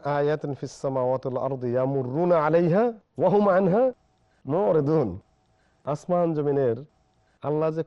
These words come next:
কত আয়াত, কত নিদর্শন রয়েছে, তার উপর দিয়েই তারা চলে ফিরে দেখে, কিন্তু তারপরে তারা সেটাকে প্রত্যাখ্যান করে, এরাজ করে চলে যায় অন্যদিকে।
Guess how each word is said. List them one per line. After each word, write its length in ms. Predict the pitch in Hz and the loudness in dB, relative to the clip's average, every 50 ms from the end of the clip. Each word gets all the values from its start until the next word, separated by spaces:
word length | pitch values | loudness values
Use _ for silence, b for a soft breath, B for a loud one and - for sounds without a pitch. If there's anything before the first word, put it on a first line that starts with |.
| - - | -6 -6
কত 260 | 165 160 151 - 180 | -4 -4 -4 -2 -4
আয়াত, 600 | - - - 120 131 139 165 190 185 160 - - - | -4 -4 -4 -4 -2 0 0 0 0 -2 -4 -6 -8
কত 200 | 131 123 - 143 | -8 -6 -4 -4
নিদর্শন 540 | 131 123 123 123 156 175 170 - - 151 | -4 -4 -2 -2 -4 -4 -4 -6 -6 -4
রয়েছে, 420 | 127 127 135 143 - - 113 95 - - _ _ _ _ _ _ _ _ _ _ _ | -2 -2 -2 -2 -4 -6 -6 -6 -6 -10 _ _ _ _ _ _ _ _ _ _ _
তার 160 | 185 208 233 | 0 2 2
উপর 180 | 247 202 240 220 | 2 2 0 0
দিয়েই 160 | 202 262 254 | 0 0 0
তারা 180 | 226 240 233 | 2 2 0
চলে 360 | 220 - 220 214 175 156 160 170 | 0 0 0 0 2 0 0 -2
ফিরে 280 | - - 147 147 147 | -2 -4 -2 -2 -2
দেখে, 360 | 143 143 147 139 - 147 143 180 - _ _ _ _ _ _ _ _ _ _ _ _ _ | 0 -2 -4 -4 -4 -6 -8 -8 -10 _ _ _ _ _ _ _ _ _ _ _ _ _
কিন্তু 100 | - 156 | -12 -10
তারপরে 400 | 151 175 170 175 160 175 165 151 | -6 -6 -6 -4 -4 -6 -6 -8
তারা 160 | 147 151 143 | -8 -8 -8
সেটাকে 460 | 131 139 135 139 131 117 - 135 127 - - _ _ | -8 -10 -10 -10 -10 -10 -10 -12 -12 -12 -16 _ _
প্রত্যাখ্যান 480 | - 180 - - 196 180 - 165 151 135 | -14 -14 -10 -10 -10 -8 -6 -6 -8 -6
করে, 140 | 131 123 117 | -4 -4 -2
এরাজ 380 | 135 156 160 180 190 - - | -2 -2 -2 -4 -6 -8 -10
করে 180 | - - 165 131 - | -12 -14 -12 -10 -8
চলে 180 | 156 147 139 127 | -6 -4 -4 -4
যায় 160 | 127 117 113 | -4 -6 -6
অন্যদিকে। 440 | 104 104 101 92 90 95 - - | -8 -8 -10 -10 -12 -14 -16 -18